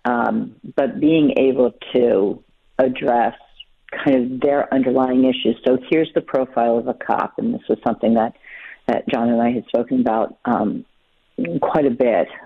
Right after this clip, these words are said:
um, because we're really starting to see the relevance of this, um, and unfortunately the accuracy of it, which is, um,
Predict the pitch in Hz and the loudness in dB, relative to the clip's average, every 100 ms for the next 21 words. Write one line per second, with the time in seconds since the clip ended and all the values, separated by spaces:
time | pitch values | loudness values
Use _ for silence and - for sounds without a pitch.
0 | - - 139 139 135 131 139 131 131 131 | -12 -6 -2 0 0 0 2 2 2 0
1 | 127 127 127 - - - 127 123 113 - | 0 0 -2 -8 -6 0 2 4 0 -2
2 | - - - - - 131 135 131 123 120 | -12 -14 -14 -6 -2 2 2 2 0 -4
3 | 123 113 117 117 - _ - 120 127 117 | -4 0 2 2 -2 _ -10 -6 -2 -2
4 | - 127 120 120 117 143 135 123 123 123 | 0 2 4 2 2 2 2 2 2 4
5 | - 113 - 90 101 - - 101 - - | 0 -2 -2 -2 -2 0 0 0 -4 -6
6 | - - - 135 131 127 120 - - 127 | -20 -4 -2 0 0 2 0 -2 -8 -4
7 | 127 90 - 131 | 0 0 -2 -4